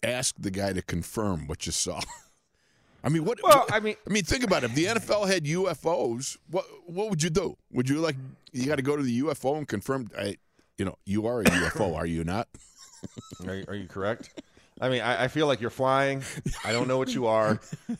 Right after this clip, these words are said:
Speaker 2: and you do classify as an object. But, uh, are you?
Speaker 1: Yeah.
Speaker 2: Are you said U F O? But I, I, but I think, you know, the biggest thing, because it is an open competition, right? You don't want to,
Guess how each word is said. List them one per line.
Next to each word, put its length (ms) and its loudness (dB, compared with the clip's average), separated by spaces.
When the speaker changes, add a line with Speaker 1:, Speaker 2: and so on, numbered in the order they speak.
Speaker 2:
and 120 -4
you 120 -6
do 160 -2
classify 460 -4
as 100 -8
an 80 -6
object. 400 -8
But, 240 2
uh, 320 2
are 180 0
you? 320 -6
Speaker 1:
Yeah. 180 -2
Speaker 2:
Are 100 -2
you 220 -4
said 340 0
U 220 -2
F 160 -2
O? 200 0
But 140 4
I, 80 4
I, 200 4
but 120 2
I 100 4
think, 240 -4
you 100 -10
know, 140 2
the 80 -4
biggest 300 0
thing, 240 -6
because 500 2
it 140 2
is 160 2
an 100 0
open 280 0
competition, 640 -2
right? 160 -4
You 100 -8
don't 260 -2
want 360 -2
to, 500 -6